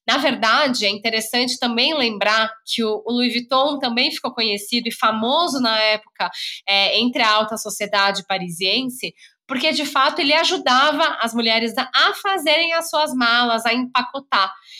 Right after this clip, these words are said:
Então, no final das contas, o Louis Vuitton, ele tinha muito, é, essa expertise no trabalho manual. Então, com o tempo, as pessoas, essas clientes, começaram a recorrer a ele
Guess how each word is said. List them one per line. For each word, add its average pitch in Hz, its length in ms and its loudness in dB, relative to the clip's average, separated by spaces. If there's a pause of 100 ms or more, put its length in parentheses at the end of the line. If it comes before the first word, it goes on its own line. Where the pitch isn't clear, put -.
(180)
Então, 262 480 0
no 311 120 -2
final 277 280 0
das 247 220 0
contas, 269 500 -2
o 294 260 0
Louis 247 180 0
Vuitton, 262 320 -2
ele 269 180 -2
tinha 262 300 -2
muito, 269 560 -2 (320)
é, 214 340 2
essa 240 180 -2
expertise 269 800 -2
no 311 160 -2
trabalho 262 520 2
manual. 240 600 2 (460)
Então, 240 340 -4
com 269 120 -2
o 262 200 -4
tempo, 277 560 0
as 208 240 0
pessoas, 233 760 0
essas 196 280 -8
clientes, 240 640 -4
começaram 254 500 -2
a 294 40 0
recorrer 240 440 -2
a 202 100 2
ele 233 400 0